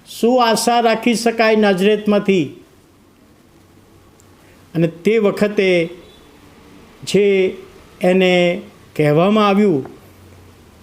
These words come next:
અને એ પ્રમાણે કહે છે, બાર્થોલમી હંમેશા ફિલિપની સાથે રહ્યો છે.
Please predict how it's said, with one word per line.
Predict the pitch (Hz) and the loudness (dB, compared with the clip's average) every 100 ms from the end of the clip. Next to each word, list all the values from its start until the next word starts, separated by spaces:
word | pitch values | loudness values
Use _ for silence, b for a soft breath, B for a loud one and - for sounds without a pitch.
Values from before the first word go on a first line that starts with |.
| - - - | -20 -20 -6
અને | 156 | -2
એ | 165 190 247 | 0 2 0
પ્રમાણે | 254 - 190 208 240 247 | 0 -2 0 2 2 0
કહે | 214 220 | 0 -2
છે, | 214 226 226 226 233 - - - - - - - - | 0 0 0 -2 -4 -10 -20 -20 -20 -20 -20 -18 -4
બાર્થોલમી | 156 175 180 247 262 247 254 240 | -2 -2 -2 -2 0 0 2 2
હંમેશા | 170 202 247 226 247 240 247 262 - - - | 2 2 0 -2 0 0 0 -2 -10 -20 -12
ફિલિપની | - 226 277 - 277 277 | -4 0 0 0 0 0
સાથે | - 254 226 254 | 0 -2 0 0
રહ્યો | 254 254 | 2 0
છે. | 247 - | -2 -8